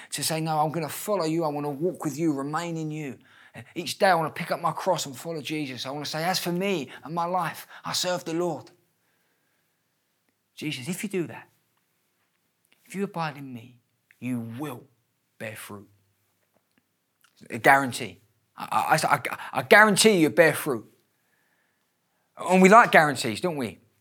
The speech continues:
We, we, we, let me explain. When I was, um, a little while ago, I decided to invest in one of these Dyson cordless hoovers. I, I, I love hoovering, right? I'll just put my cards on the table.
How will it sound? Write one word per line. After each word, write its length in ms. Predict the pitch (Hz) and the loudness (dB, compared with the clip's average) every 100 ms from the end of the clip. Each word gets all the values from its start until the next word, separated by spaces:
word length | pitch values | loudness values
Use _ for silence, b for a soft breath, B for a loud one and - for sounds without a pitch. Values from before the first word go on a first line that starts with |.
| - - | -20 -6
We, 140 | 147 156 | -2 0
we, 220 | 170 175 | 2 2
we, 120 | 175 | 0
let 540 | 185 190 202 202 220 | -4 -10 -4 6 8
me 80 | 214 | 10
explain. 400 | 208 - 214 190 | 8 8 8 8
When 140 | 202 233 | 10 10
I 100 | 220 | 10
was, 180 | 196 | 10
um, 380 | 185 180 160 147 - _ - | 10 8 6 -2 -8 _ 0
a 60 | |
little 180 | 233 196 | 2 8
while 260 | 208 214 185 | 10 10 8
ago, 280 | 160 147 | 4 4
I 80 | 143 | 4
decided 460 | 147 - 190 170 160 | 2 4 4 4 2
to 100 | 165 | -2
invest 720 | 139 131 175 131 - - - B B B B | -2 -4 -2 -2 -2 -8 -10 B B B B
in 140 | 143 | -2
one 180 | 151 151 | 2 2
of 60 | 147 | 4
these 260 | 147 123 B B B _ | 2 0 B B B _
Dyson 420 | 165 165 - 151 | 8 8 6 0
cordless 400 | - 160 135 131 | -2 -2 -2 -6
hoovers. 500 | - 139 98 87 - - _ | -4 -6 -6 -12 -16 -20 _
I, 120 | 131 | -4
I, 460 | 143 135 139 - 143 | -2 0 0 2 6
I 20 | |
love 180 | 156 143 | 8 6
hoovering, 460 | 127 131 98 101 98 | 4 -4 -4 -8 -6
right? 200 | 113 123 | -2 0
I'll 120 | 127 | -2
just 160 | 123 117 | -4 -6
put 100 | 127 | -6
my 100 | 117 | -4
cards 320 | - 131 127 | 0 0 0
on 60 | 131 | -6
the 60 | |
table. 520 | 123 139 120 110 110 | -4 -4 -4 -4 -6